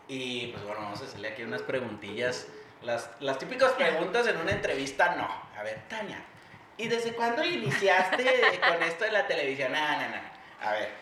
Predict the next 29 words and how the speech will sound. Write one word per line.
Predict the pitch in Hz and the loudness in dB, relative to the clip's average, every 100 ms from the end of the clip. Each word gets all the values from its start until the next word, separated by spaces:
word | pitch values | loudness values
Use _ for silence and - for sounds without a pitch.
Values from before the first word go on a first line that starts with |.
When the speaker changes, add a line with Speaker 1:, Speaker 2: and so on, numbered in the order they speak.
| - - - - 143 | -18 -20 -20 -18 -2
Speaker 1:
yo | 160 | 0
tengo | 196 202 | 2 2
una | 220 214 | 0 2
pregunta | 151 156 202 208 | 0 2 0 2
que | 175 151 151 | 2 0 -4
sí | 170 170 175 180 175 - | -8 -6 -4 -4 -4 -4
está | 156 151 160 165 160 - | -6 0 2 4 2 -2
acá, | 139 - 143 143 - 135 | -6 -2 -2 -2 -6 -2
yo, | 151 156 165 | 0 0 0
yo | |
siempre | 180 196 208 | 0 0 2
la | 202 | 4
he | 196 | 4
tenido. | 196 185 190 226 - - | 2 0 0 0 -2 -4
Speaker 2:
Ok. | 196 - 185 262 311 | -4 0 -2 -2 -4
Speaker 1:
Y | 147 143 143 | -2 0 2
es | 143 156 | 0 2
una | 175 165 | 4 4
duda, | 147 127 | 4 0
más | 117 110 98 | -2 -6 -6
bien. | 90 - - | -10 -10 -10
Speaker 2:
Ajá. | 208 226 254 - | -8 -6 -8 -4
Speaker 1:
Por | 147 | -2
ejemplo, | 143 151 165 190 - - - - | -2 -4 -2 -2 -2 -8 -16 -10
tú | 143 | -6
como | 175 175 170 165 165 165 165 | -2 -2 0 0 2 0 -2
conductora | 127 117 - 117 120 | -6 -6 -8 -4 -2
de | 120 | -4
televisión | 117 107 101 127 127 | -6 -10 -8 -6 -8